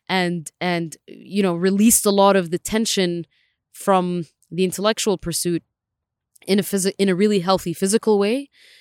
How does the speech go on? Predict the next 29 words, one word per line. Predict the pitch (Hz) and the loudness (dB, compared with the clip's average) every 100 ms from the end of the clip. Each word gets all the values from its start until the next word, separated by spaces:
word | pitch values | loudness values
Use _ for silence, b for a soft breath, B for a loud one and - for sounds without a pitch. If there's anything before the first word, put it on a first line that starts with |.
| b | b
So | - 190 | -2 2
I | 190 | 2
was | 185 | 0
probably | - 202 202 180 196 | -2 0 0 0 -2
at | 170 - | -4 -6
the | 160 | -2
healthiest | 185 202 208 170 - | 0 0 0 -2 -2
I | 156 170 | -4 -2
was | 170 165 156 - _ _ _ | -2 -2 -4 -10 _ _ _
from | _ - 175 165 165 156 _ _ - | _ -4 -2 0 -4 -8 _ _ -10
a | |
physical | - 254 254 180 | 0 0 0 -4
perspective. | 170 165 - 151 - 220 262 _ _ _ _ | -8 -8 -8 -8 -6 -8 -8 _ _ _ _
Mentally, | 175 185 254 311 254 175 151 220 - _ b b b 175 | -4 2 2 2 2 0 -2 -8 -14 _ b b b 0
I | 202 | 2
have | 202 156 | 2 0
had | 196 202 - | -2 -2 -4
to | - 196 180 180 170 _ _ _ - 170 | -6 -4 -2 -4 -6 _ _ _ -14 -4
do | 196 202 196 185 | 0 2 2 -2
a | 175 | -2
lot | 180 185 185 | 0 2 2
of | 180 151 - _ | 0 -4 -18 _
soul | - - 202 | -4 -2 0
searching | 208 208 196 - 180 - | 0 -2 -4 -4 -4 -6
and | 165 165 | -8 -6
alignment | 160 175 190 185 175 170 - - _ _ _ - | -2 0 2 2 -2 -4 -10 -14 _ _ _ -8
and | 175 170 165 165 - _ _ | -6 -4 -4 -8 -12 _ _
sort | - - 190 | -10 -4 -2
of | 175 | -2